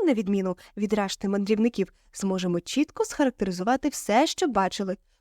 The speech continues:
Хто, хто, а ми добре усвідомлюємо, звідки повернулися.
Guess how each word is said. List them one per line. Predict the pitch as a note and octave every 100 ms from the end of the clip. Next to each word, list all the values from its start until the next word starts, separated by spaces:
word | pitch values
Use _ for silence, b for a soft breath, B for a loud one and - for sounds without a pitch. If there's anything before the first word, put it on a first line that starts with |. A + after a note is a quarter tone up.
| _ -
Хто, | F#4+ F4+
хто, | D#4+ - E4+ E4+ -
а | C4+
ми | B3 D4
добре | A#3 G#3+ D4 A4 G#4
усвідомлюємо, | E4 A#3+ B3 A3 G3+ F3 F3 F3+ F#3 B
звідки | F#3 F3 G3+ -
повернулися. | F3+ F#3+ A#3+ A#3+ E3+ E3+ -